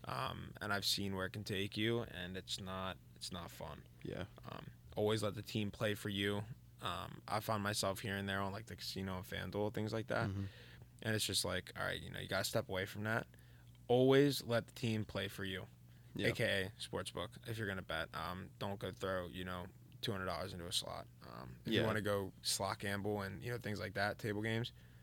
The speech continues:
Speaker 1: go to the actual casino.
Speaker 2: Oh, yeah, for
Speaker 1: Your,
Speaker 2: sure.
Speaker 1: your odds are much
Speaker 2: Yeah.
Speaker 1: better.
Speaker 2: No, stay away from
Speaker 1: to win.
Speaker 2: slots.
Speaker 1: Um,
Speaker 2: I'll die on that.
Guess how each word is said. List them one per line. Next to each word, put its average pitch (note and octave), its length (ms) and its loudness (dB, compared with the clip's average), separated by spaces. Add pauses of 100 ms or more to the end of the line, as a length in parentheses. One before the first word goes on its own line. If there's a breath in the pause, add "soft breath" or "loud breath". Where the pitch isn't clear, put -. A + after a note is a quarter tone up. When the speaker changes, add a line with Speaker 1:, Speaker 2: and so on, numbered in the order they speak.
(380 loud breath)
Speaker 1:
go B2+ 120 10
to A2 40 2
the G#2 100 4
actual G2 280 0
casino. - 360 -6 (180)
Speaker 2:
Oh, A#2 120 4
yeah, F#2 200 2
for - 140 -4
Speaker 1:
Your, G#2+ 160 2
Speaker 2:
sure. G2+ 160 4
Speaker 1:
your G2+ 240 4
odds F#2 220 4
are F#2+ 80 -4
much F#2 320 -6
Speaker 2:
Yeah. E2 140 2
Speaker 1:
better. E2+ 240 0
Speaker 2:
No, G2+ 160 4
stay - 160 8
away A#2 140 10
from - 140 -2
Speaker 1:
to - 60 0
win. - 40 -2
Speaker 2:
slots. F2+ 380 4 (1300 loud breath)
Speaker 1:
Um, - 60 -10 (400)
Speaker 2:
I'll - 80 0
die F#2 240 0
on F2+ 140 0
that. F#2+ 180 0